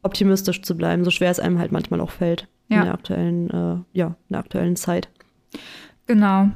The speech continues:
Speaker 2: Und dann hatten wir noch gesagt, äh, was, worüber wir auch schon viel gesprochen haben, aktiv werden,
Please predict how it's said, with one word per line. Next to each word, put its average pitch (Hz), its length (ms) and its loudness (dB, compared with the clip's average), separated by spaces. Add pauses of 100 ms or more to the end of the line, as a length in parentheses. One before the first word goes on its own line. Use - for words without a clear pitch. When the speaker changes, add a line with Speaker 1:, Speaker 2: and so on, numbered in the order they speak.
(160)
Speaker 2:
Und 214 140 6
dann 208 180 6
hatten 208 300 6
wir 214 120 6
noch 202 200 4
gesagt, 196 640 0
äh, 202 100 0
was, 196 220 -2
worüber 196 460 2
wir 185 200 4
auch 185 100 2
schon 208 180 4
viel 220 160 2
gesprochen 208 400 2
haben, 208 180 4
aktiv - 580 -2
werden, 226 600 4